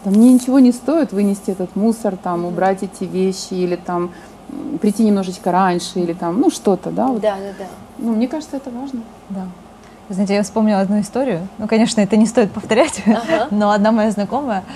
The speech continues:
Speaker 3: она поборола эту проблему следующим образом. Она просто увидела, что ее, а, супруг, он регулярно разбрасывал вещи на стульчик. Знаете, никогда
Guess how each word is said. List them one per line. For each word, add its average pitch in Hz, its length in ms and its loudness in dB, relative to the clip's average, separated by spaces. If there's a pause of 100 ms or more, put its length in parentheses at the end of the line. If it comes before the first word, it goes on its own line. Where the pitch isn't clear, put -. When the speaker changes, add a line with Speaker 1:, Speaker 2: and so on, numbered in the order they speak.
(200)
Speaker 3:
она 202 220 2
поборола 214 420 2
эту 190 140 -2
проблему 196 420 0
следующим 202 440 -2
образом. 330 360 -2 (480)
Она 226 300 2
просто 208 680 0
увидела, 196 460 2
что - 160 -10
ее, 202 260 2 (180)
а, 180 380 -2
супруг, - 380 -4
он 285 160 0
регулярно 220 460 4
разбрасывал 202 560 2
вещи 202 260 -2
на 196 120 4
стульчик. 175 380 -4
Знаете, 214 240 -4
никогда 220 320 4